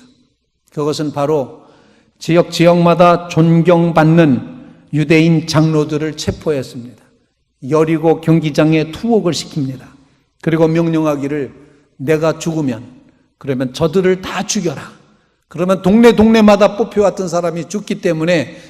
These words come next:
그 동네에서 애도하는 소리가 있을 것이다.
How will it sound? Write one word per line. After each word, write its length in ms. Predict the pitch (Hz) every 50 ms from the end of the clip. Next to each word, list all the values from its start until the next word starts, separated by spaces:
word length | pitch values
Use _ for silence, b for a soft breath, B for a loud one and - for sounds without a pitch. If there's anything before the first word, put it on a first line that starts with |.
| B B
그 240 | - 185 196 196
동네에서 1040 | - 175 180 185 180 175 170 165 160 156 - 180 190 175 - 190 - - - - - -
애도하는 580 | 156 147 147 147 139 175 165 151 151 160 165 160
소리가 640 | 156 - - 147 139 127 139 151 160 170 - - - 208
있을 280 | 151 - - 160 -
것이다. 320 | - - - - - -